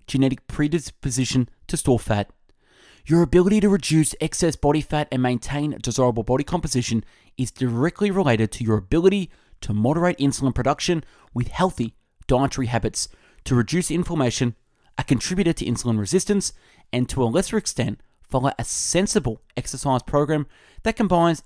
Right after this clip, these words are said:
extensive low-level cardio, frequent, brief, intense strength training sessions, and occasional all-out sprints. You can alter your biochemistry at each meal. You can alter your biochemistry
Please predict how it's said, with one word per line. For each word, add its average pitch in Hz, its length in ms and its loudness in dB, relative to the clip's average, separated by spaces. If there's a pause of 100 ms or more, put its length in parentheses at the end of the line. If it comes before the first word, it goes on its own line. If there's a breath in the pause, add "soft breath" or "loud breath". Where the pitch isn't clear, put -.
(160)
extensive - 680 -4
low-level 117 760 2
cardio, 170 480 0 (400 soft breath)
frequent, - 580 0
brief, 160 380 0
intense 147 520 -2
strength - 340 -6
training 156 300 0
sessions, 160 440 -2 (360 soft breath)
and 151 240 -2
occasional 123 600 0 (160)
all-out 110 320 -2
sprints. - 480 -2 (560 soft breath)
You 175 100 2
can - 120 2
alter 175 280 0
your 160 60 4
biochemistry 160 800 0
at - 160 -4
each 147 400 -2
meal. 117 340 4
You 113 160 2
can 107 240 -2
alter 135 460 0 (320)
your 117 140 2 (100)
biochemistry 127 960 0